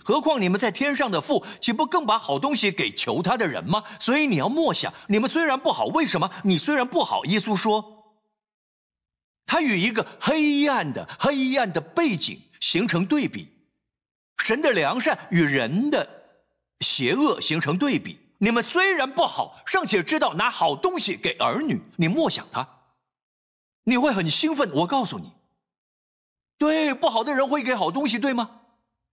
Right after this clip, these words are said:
而且他们的好东西不一定是神的好东西，对吧？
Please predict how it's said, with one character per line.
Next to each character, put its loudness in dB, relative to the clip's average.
而 2
且 0
他 -2
们 -8
的 2
好 2
东 0
西 -2
不 0
一 0
定 0
是 -2
神 -2
的 2
好 -4
东 2
西， -2
对 0
吧？ -2